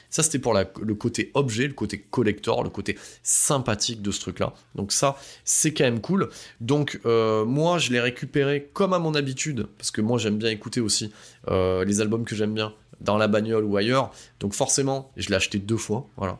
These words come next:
Donc, euh, et ça c'est cool, euh, à ce niveau-là. Les gens vont me dire mais ce mec est fou. Donc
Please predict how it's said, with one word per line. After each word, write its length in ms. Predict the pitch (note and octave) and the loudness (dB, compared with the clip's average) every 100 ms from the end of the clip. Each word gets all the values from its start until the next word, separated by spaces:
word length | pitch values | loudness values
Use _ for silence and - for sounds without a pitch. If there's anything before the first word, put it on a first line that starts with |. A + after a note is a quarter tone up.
| - | -14
Donc, 200 | F#2 F2+ | -14 -4
euh, 200 | F#2+ F#2 - | -4 -2 -2
et 80 | |
ça 140 | G2 G2+ | -2 -2
c'est 140 | G2+ | -4
cool, 260 | - D#3 A#2+ - | -2 -4 -6 -8
euh, 280 | F#2+ F#2+ - | -4 -4 -2
à 80 | - | 0
ce 140 | - | 0
niveau-là. 280 | A2+ G#2 A#2 - - | 0 0 -2 -6 -12
Les 60 | G2 | -8
gens 80 | F#2+ | -6
vont 80 | |
me 40 | F#2 | -4
dire 120 | G2 | -6
mais 100 | F2+ E2 | -8 -8
ce 200 | - - | -6 -6
mec 180 | G2 - | -8 -10
est 60 | |
fou. 280 | - - D3 - - - - | -10 -10 -10 -10 -18 -18 -4
Donc 320 | G#2+ G#2 | -2 -2